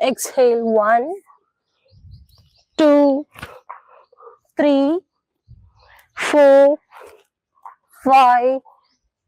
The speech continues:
six, seven, ఎయిట్, నైన్, టెన్,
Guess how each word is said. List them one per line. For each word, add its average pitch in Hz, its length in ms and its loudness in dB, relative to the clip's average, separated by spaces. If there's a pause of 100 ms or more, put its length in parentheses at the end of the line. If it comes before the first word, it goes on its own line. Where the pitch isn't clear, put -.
(180)
six, - 1040 -2 (960)
seven, 262 800 -2 (1200)
ఎయిట్, 254 640 0 (1080)
నైన్, 240 680 0 (1400)
టెన్, 247 380 2